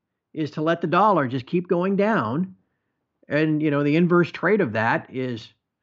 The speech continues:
<laughs> your crude's back up to fifty, copper's at eight or nine year highs. Uh, you get, you know, what they're maybe striving for is some component,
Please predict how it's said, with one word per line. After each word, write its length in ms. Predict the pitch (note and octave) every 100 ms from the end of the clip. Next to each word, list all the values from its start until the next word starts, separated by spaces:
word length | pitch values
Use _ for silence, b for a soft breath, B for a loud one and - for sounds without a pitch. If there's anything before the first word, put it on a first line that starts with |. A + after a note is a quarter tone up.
| -
<laughs> 460 | E3 - _ _ _
your 140 | C3
crude's 320 | B2+ C#3+ D3+
back 260 | C#3+ D3 D3
up 120 | D#3
to 80 | B2+
fifty, 580 | - B2+ A#2+ E3 F#3 F#3 _ _ _ _ _ _ _
copper's 560 | - C#3+ C#3+ D#3+ C#3+ A#2+
at 160 | B2+ A#2+ _ _ _ _
eight 180 | D3+ D#3
or 60 | D3
nine 260 | C#3+ C#3+
year 180 | C#3+ D3
highs. 600 | C3+ C3 B2+ E3+ G3 - _ _ _ _ _ _
Uh, 480 | - B2+ B2+ B2 A#2+
you 140 | B2 C#3
get, 260 | E3+ E3+ -
you 260 | E3 D3+
know, 100 | D3
what 180 | C3+ C3+
they're 160 | D3+ C3+
maybe 280 | C3+ D3 C#3
striving 500 | - D#3+ D#3 F3 C#3
for 360 | - C3+ C#3
is 100 | B2+
some 180 | - D3
component, 640 | - C#3 B2 D3+ C#3+ -